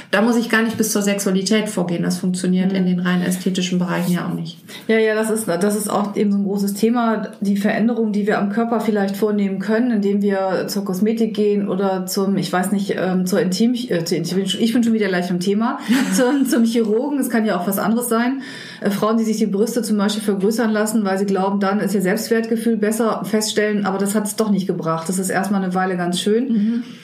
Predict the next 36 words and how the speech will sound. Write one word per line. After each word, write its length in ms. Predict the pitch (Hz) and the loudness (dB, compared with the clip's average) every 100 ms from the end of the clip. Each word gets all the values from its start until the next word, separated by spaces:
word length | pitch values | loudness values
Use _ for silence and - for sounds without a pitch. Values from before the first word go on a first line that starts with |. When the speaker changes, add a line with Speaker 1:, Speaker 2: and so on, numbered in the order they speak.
| - | -6
Speaker 2:
Aber 160 | - 208 | 0 2
es 80 | 214 | 2
steckt 200 | 220 208 | 0 2
eben 120 | 208 | 0
doch 160 | 202 190 | 2 0
mehr 160 | 196 | 0
dahinter, 400 | 190 185 180 175 | 2 0 0 0
so 100 | 175 | 0
dass 200 | 180 180 | 0 0
ich 100 | 185 | 0
ja 140 | 202 180 | 0 0
auch 60 | |
dafür 220 | 196 190 185 | 0 0 0
plädiere, 640 | 190 180 185 208 202 196 - - - - | 0 0 2 2 0 -2 -6 -14 -18 -8
alle 220 | - 202 202 | -2 0 2
Menschen, 340 | 196 202 202 | 0 0 0
die 120 | 196 | 0
zum 200 | 185 190 | 0 -2
Schönheitschirurgen 1300 | 185 208 208 196 185 - 202 185 190 190 185 175 170 | 0 2 2 0 -2 -2 -2 0 -2 -2 -2 -4 -4
gehen, 480 | 175 196 214 226 220 | -2 2 2 2 0
na, 140 | 196 | 0
nicht 200 | 196 196 - | 0 0 -4
alle, 280 | 190 220 233 | -4 0 2
es 180 | 185 | 0
gibt 140 | - 196 | -2 -2
ja 160 | 202 | -2
auch, 120 | 202 - | -2 -6
ich 200 | - - | -10 -4
weiß 220 | 185 196 | -2 0
nicht, 80 | 196 | 0
da 40 | 185 | 0
muss 120 | 202 | 0
ich 60 | |
noch 100 | 190 | 0
drüber 160 | 180 175 | 0 -2
nachdenken, 560 | 180 180 190 185 226 | -2 -2 0 2 2